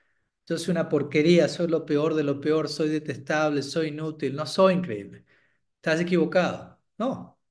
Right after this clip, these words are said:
Krishna dice, "Eres increíble, el alma es increíble". <laughs>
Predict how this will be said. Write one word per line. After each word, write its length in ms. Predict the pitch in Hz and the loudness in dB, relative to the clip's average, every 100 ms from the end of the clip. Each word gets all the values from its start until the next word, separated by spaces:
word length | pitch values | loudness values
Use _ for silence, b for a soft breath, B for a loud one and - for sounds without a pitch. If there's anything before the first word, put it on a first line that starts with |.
| _ _ - | _ _ -4
Krishna 300 | 165 180 190 | -2 2 2
dice, 180 | 185 185 | 4 4
"Eres 220 | 190 190 | 4 2
increíble, 480 | 180 175 190 233 147 | 0 2 0 2 2
el 80 | 151 | 2
alma 240 | 175 185 | 4 4
es 120 | 180 | 2
increíble". 560 | 190 190 214 196 123 - - | -4 -4 -4 -4 -4 -8 -2
<laughs> 240 | 185 180 | 0 0